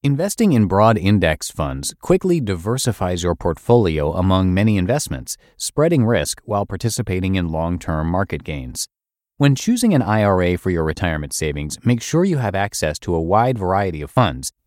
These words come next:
including various index funds and E T Fs.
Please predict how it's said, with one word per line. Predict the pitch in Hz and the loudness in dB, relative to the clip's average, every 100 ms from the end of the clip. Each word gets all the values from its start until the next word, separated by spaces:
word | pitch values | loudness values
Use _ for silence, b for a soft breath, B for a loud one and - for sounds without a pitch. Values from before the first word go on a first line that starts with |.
| - | -6
including | 98 - 110 98 85 | -4 0 2 2 2
various | 101 131 139 | 0 0 0
index | 117 107 85 73 - | 0 0 0 -4 -4
funds | 73 73 | -2 -2
and | 85 80 | -2 -2
E | 85 95 | -4 -6
T | - 90 | -2 2
Fs. | 104 76 - | 2 0 -10